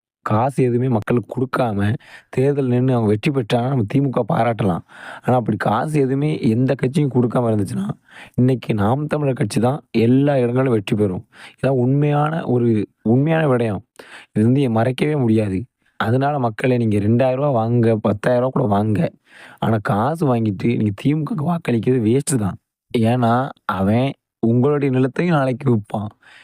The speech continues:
இப்ப என் எல் சிக்கு எப்படி நிலத்தை கொடுத்தாங்களோ, எட்டு வழிச்சாலைக்கு எப்படி நிலத்தை அழிக்க போறாங்களோ, பரந்தூர் விமான நிலையத்துக்கு எப்படி வலுக்கட்டாயமா மக்களை கட்டாயப்படுத்தி நிலத்தை புடுங்க பார்க்காங்களோ, இதே போன்று விக்கிரவாண்டிலையும் ஏதாவது ஒண்ணு சொல்லி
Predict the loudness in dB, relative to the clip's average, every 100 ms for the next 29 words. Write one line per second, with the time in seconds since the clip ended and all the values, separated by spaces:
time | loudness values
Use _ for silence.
0 | _ -2 0 2 2 0 0 0 2 2
1 | 2 2 2 0 0 0 0 0 0 2
2 | 0 0 0 0 -2 -2 0 0 2 2
3 | 2 0 -2 -2 0 0 0 -2 -2 -2
4 | -8 -16 -4 -2 0 -2 -2 0 0 0
5 | 0 0 0 0 0 -2 -2 -4 -2 -2
6 | -2 0 0 0 -2 -4 _ -20 _ -4
7 | -4 -4 -4 -2 -2 -4 -2 -2 0 -2
8 | 0 0 0 0 0 0 0 0 -2 -2
9 | 0 0 -2 -4 _ -20 -12 -2 2 2
10 | 0 0 0 2 0 0 -2 -2 -2 0
11 | 0 0 0 2 2 2 0 0 0 0
12 | 0 0